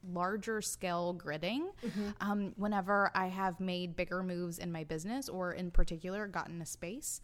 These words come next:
Speaker 2: Mm-hmm.
Speaker 1: or, you know, a couple of spaces in the past couple of years,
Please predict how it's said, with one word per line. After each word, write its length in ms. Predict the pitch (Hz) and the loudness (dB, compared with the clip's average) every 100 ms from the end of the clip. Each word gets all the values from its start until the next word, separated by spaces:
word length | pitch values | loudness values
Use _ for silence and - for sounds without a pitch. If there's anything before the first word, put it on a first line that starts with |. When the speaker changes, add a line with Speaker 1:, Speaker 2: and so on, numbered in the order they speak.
| - | -4
Speaker 2:
Mm-hmm. 200 | 208 190 | -4 -2
Speaker 1:
or, 380 | 185 175 165 - - - - - | 0 0 -2 -6 -14 -20 -20 -14
you 80 | - | -8
know, 100 | 165 - | -8 -8
a 20 | |
couple 260 | - 160 214 | -6 6 6
of 40 | |
spaces 380 | - 254 233 247 | 6 -2 -2 -2
in 60 | 247 | -2
the 80 | 254 | 0
past 260 | 247 240 | -2 -2
couple 240 | 247 233 247 | -6 -2 -2
of 140 | 220 | 0
years, 420 | 226 220 220 220 | 0 0 -2 -4